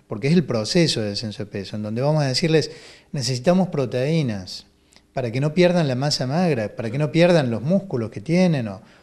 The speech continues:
o las proteínas que están en otros sistemas. Pero una vez que se ha alcanzado el objetivo, lo que nosotros decimos es, ya pueden comer de todo.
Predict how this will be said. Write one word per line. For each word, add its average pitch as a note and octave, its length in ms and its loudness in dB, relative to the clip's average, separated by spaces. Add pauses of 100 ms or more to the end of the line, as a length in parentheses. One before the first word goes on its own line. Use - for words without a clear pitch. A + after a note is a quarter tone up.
o - 60 -14
las A#2+ 120 -10
proteínas A#2+ 420 -4
que B2 80 -8
están C3 180 -6
en A#2+ 120 -4
otros A#2+ 220 -8
sistemas. B2+ 520 -2 (840)
Pero D#3+ 140 0
una B3+ 120 4
vez A#3 120 6
que G#3+ 80 6
se - 120 4
ha F#3+ 40 8
alcanzado D#3 480 4
el D3 80 2
objetivo, A#2+ 720 -2
lo B2 200 -8
que B2 80 -6
nosotros D3+ 540 0 (420)
decimos D#3 460 2
es, E3 280 -2 (280)
ya F3 220 2
pueden A3 220 2
comer G3+ 240 2
de G3+ 120 0
todo. G#3+ 500 -2